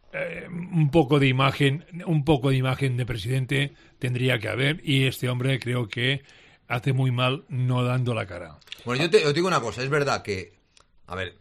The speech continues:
Speaker 2: que dé la cara, de qué manera, sí, hay que, te-, hay que traducirlo y toda la historia, es un rollo. Pero la gente que está aquí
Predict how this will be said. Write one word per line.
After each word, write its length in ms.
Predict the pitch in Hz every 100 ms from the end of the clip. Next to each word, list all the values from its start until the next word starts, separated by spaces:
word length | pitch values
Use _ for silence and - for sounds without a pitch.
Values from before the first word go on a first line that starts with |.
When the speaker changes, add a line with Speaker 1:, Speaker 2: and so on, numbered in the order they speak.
| -
Speaker 2:
que 140 | 101 110
dé 100 | 139
la 160 | 143
cara, 240 | 151 160 147
de 120 | 104
qué 100 | 110
manera, 320 | 110 135 139
sí, 260 | - 107 101
hay 140 | 101
que, 140 | 98
te-, 240 | 90 95 95
hay 100 | 95
que 100 | 92
traducirlo 640 | 90 92 98 160 165 139
y 40 |
toda 140 | 123 113
la 60 |
historia, 260 | 104 139 143
es 80 | 107
un 140 | 92
rollo. 340 | 78 71 69 - _ - - - _
Pero 160 | 120 117
la 120 | 107
gente 260 | 143 175 220
que 60 |
está 180 | - 120
aquí 340 | - 90 175